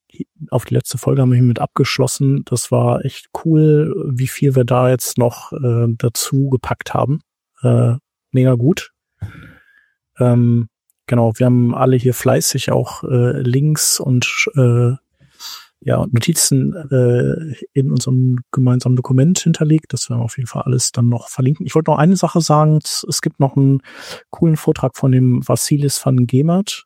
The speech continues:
äh, namens Exclusive Design. Den hat er mal auf der Beyond Tellerrand gehalten und, ähm, da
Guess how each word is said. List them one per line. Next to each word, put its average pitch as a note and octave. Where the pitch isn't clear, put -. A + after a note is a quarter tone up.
äh, B2+
namens B2+
Exclusive -
Design. C#3+
Den B2+
hat C3+
er C#3+
mal B2
auf -
der C3+
Beyond B2+
Tellerrand D3+
gehalten C#3+
und, B2
ähm, A#2
da B2